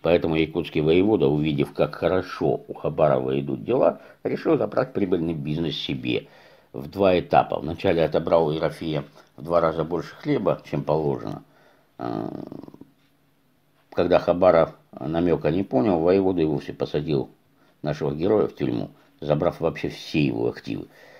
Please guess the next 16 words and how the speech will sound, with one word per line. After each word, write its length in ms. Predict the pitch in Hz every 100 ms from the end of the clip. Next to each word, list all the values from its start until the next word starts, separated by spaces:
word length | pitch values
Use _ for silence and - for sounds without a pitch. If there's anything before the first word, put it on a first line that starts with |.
| - _ -
В 20 |
тысяча 280 | 113 - 98
шестьсот 340 | 101 - 98
сорок 280 | - 101 -
пятом 340 | 123 117 85
году 200 | 78 76
Хабаров 380 | 71 82 110 104
смог 260 | - 92 85
освободиться 640 | 78 85 80 73 - -
из 180 | 67 78
якутского 540 | 76 78 73 69 73
острога, 400 | 78 - 131 104
и 240 | 78 85
спустя 360 | 67 - - 85
три 120 | 80
года, 380 | 85 143 113 98